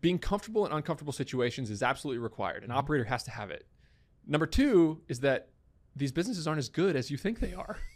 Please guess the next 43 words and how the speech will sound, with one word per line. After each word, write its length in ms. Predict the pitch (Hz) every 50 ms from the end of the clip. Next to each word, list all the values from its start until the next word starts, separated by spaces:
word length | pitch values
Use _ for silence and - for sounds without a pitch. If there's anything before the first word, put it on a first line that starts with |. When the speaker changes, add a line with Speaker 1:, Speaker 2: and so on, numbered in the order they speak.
| - - - -
Speaker 1:
<laughs> 400 | - - - - - 156 - -
These 160 | 185 175 156
managers 420 | 175 196 240 269 262 202 196 165 151
aren't 240 | - 160 170 -
as 140 | 165 165 131
good 280 | 123 185 208 240 226 214
as 120 | - 165
they 80 | 196 190
think 180 | 196 262 269
they 100 | 247 208
are. 120 | 135 113 117
There's 200 | 151 202 226 220
people 300 | - - 240 226 - 226
who 100 | 196 190 180
are 80 | 147
very 260 | 117 120 135 156 185
good 160 | 160 135 147 160
at 80 | -
certain 240 | - - 123 117 131
types 240 | - 127 127 - -
of 60 | 117
businesses 400 | 131 123 135 147 - 147 120 117
that 100 | 127 -
would 140 | 131 123 123
look 200 | 127 143 170 -
inside 540 | - 160 127 - - - 120 127 143 170 165
under 180 | 156 151 156
the 100 | 156 143
hood 120 | 120 156 143
of 80 | 131
some 140 | - - 131
of 60 | 123
my 180 | 123 151 202 214
companies 340 | - 143 120 113 117 107 113
and 80 | 113
been 120 | 113 113 113
like, 160 | 107 104 113 123 170 190
"Damn, 300 | - 269 330 302 220 196
Nick 160 | 254 269 -
is 100 | 190 139
an 120 | 139 135 -
idiot." 460 | - 269 285 247 156 117 - - - - _ _ -
Speaker 2:
Yes. 320 | - 101 95 - - -